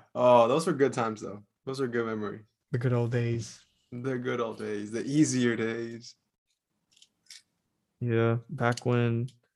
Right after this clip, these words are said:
Speaker 2: the biggest fiasco of the day was deciding where we'd have lunch.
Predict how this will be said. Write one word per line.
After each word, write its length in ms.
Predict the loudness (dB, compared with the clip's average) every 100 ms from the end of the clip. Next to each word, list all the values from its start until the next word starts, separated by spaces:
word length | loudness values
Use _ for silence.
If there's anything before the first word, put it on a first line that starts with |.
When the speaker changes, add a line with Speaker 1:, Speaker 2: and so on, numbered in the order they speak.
| _ -20 _ _
Speaker 2:
the 80 | 2
biggest 320 | 4 4 2
fiasco 600 | 0 2 2 0 0 0
of 100 | 2
the 80 | 0
day 180 | 2
was 180 | 2 2
deciding 540 | 0 -2 2 2 4 2
where 160 | 2
we'd 140 | 0 0
have 160 | -2
lunch. 480 | -2 -4 -6 -10 -16